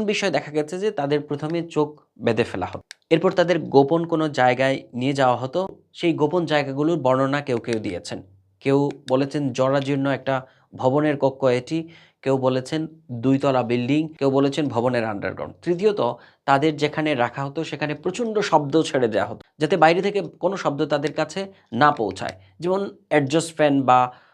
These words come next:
শক্তিশালী বা ভারী ফ্যানগুলো ছাড়া হতো, যাতে গুমের শিকার মানুষগুলো বাইরে থেকে কোনো শব্দ পেত না। আরেকটা বিষয় আরও আশ্চর্যজনক এবং ভয়ঙ্কর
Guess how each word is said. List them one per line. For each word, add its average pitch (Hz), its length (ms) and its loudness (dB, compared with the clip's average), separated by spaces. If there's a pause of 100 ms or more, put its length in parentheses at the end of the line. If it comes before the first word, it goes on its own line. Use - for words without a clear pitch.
(160)
শক্তিশালী 151 580 -4 (100)
বা 131 60 6 (120)
ভারী 160 280 4
ফ্যানগুলো 151 420 2
ছাড়া 123 220 2
হতো, 127 140 -4 (140)
যাতে 143 200 -2 (500)
গুমের 131 500 0
শিকার 139 300 0 (100)
মানুষগুলো 143 500 0 (180)
বাইরে 123 260 2
থেকে 139 220 -4
কোনো 127 180 -4
শব্দ 113 220 -6 (120)
পেত 98 140 -8 (120)
না। - 60 -12 (300)
আরেকটা 180 300 2 (120)
বিষয় 214 260 -2 (240)
আরও 175 140 2 (200)
আশ্চর্যজনক 156 800 -2 (160)
এবং 131 140 -4 (260)
ভয়ঙ্কর 160 360 2